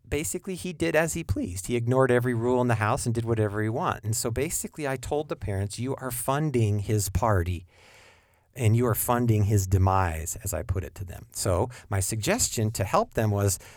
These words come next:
"Stop funding the party. Uh, go to a scorched earth existence. Go to the Goodwill and get one pair of really ugly pants and two horrible, ugly shirts.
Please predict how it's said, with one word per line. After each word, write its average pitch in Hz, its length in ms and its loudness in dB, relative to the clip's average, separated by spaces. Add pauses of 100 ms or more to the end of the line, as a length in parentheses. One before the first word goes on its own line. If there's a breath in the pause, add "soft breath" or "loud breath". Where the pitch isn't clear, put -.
"Stop - 360 4
funding 104 340 4
the 90 80 0
party. 87 480 -2 (580 loud breath)
Uh, 110 200 0
go 123 220 6
to 143 220 0
a 110 60 4
scorched - 580 4
earth 104 280 4
existence. 104 720 2
Go 123 240 4
to 156 80 2
the 170 120 -2
Goodwill 127 500 -2 (300 loud breath)
and 113 120 2
get 120 220 0
one 113 380 2
pair 95 480 2
of 92 200 -6
really 110 280 2
ugly 98 280 0
pants - 560 -4
and 101 200 0
two 135 240 -4
horrible, 101 640 0
ugly 92 320 0
shirts. - 600 0